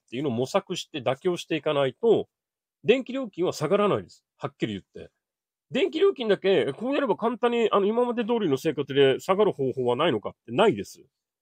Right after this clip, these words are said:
あるわけないじゃないですか。<laughs> だってこれだけ、あの、だってイギリスって五倍になってるんですよ、電気料金が。日本もなるんですよ、だんだん。五倍に。だからまだ二倍ぐらいじゃないですか。あの、今年、ね。で、これ五倍まで行くんですよ。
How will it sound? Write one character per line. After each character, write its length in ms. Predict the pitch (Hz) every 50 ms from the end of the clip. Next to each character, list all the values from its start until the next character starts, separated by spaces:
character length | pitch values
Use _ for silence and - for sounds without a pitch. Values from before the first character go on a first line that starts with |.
| _ _ _ _ -
あ 100 | - 254
る 120 | 254 185
わ 100 | 160 208
け 100 | - 156
な 120 | 131 147 156
い 40 | 135
じ 60 | 117
ゃ 20 |
な 60 | 107
い 20 | 101
で 20 | -
す 60 | -
か。 80 | -
<laughs> 40 | -
だ 80 | - 156
っ 20 | 131
て 80 | -
こ 160 | - - -
れ 60 | 196 220
だ 80 | 196
け、 220 | - - 196 - _ _ - - 185 175 175 -
あ 60 | 117
の、 60 | 120 - _ _
だ 100 | - 202
っ 20 | 196
て 80 | 190
イ 140 | 131 139 147
ギ 120 | 147 247 349
リ 100 | 392 381
ス 100 | - 392
っ 40 |
て 100 | - -
五 200 | 285 127 135 143
倍 180 | 147 208 285 370
に 60 | 381
な 60 | 554
っ 20 | 571
て 80 | - -
る 60 | 294
ん 0 |
で 40 | 123
す 100 | - -
よ、 60 | 117
電 160 | 104 117 117 101
気 80 | 113
料 120 | 110 107 95
金 180 | - 95 90
が。 140 | 87 82 - _ _ -
日 100 | 180 220
本 120 | - 370 508 508
も 80 | 392
な 120 | 185 233 269
る 80 | 339
ん 40 | 285
で 60 | 120
す 80 | - -
よ、 60 | 110
だ 120 | 98 101 101
ん 60 | 98
だ 100 | 92 92
ん。 120 | 87 - _ _ _ _ _ _ _ _ _ _ _ _ -
五 120 | 139 143
倍 220 | 156 160 151 143
に。 160 | 127 117 104 90 - _ _ _ _ _ _ _ _ -
だ 100 | 202 208
か 60 | 175
ら 40 | 180
ま 120 | 247 285
だ 140 | 311 285 247
二 160 | 190 175 202
倍 260 | 202 226 247 254 262 226
ぐ 80 | 262
ら 80 | 254 220
い 20 |
じ 80 | 156 127
ゃ 20 |
な 100 | 113 110
い 20 | 101
で 60 | 92
す 100 | - -
か。 220 | - 85 78 82 _
あ 100 | - 110
の、 80 | 110 107
今 140 | - 143 117
年、 500 | 139 127 - - 123 120 117 110 - - _ -
ね。 220 | - 254 269 - 427 _ _ _ _ _ _ _ _ -
で、 80 | 214 208
こ 140 | - - 269
れ 100 | 285 269
五 160 | 190 165 220
倍 180 | 220 302 302 320
ま 120 | 311 359
で 80 | 240 165
行 100 | 135 131
く 100 | - 240
ん 60 | -
で 80 | 107 90
す 100 | - 80
よ。 160 | 80 -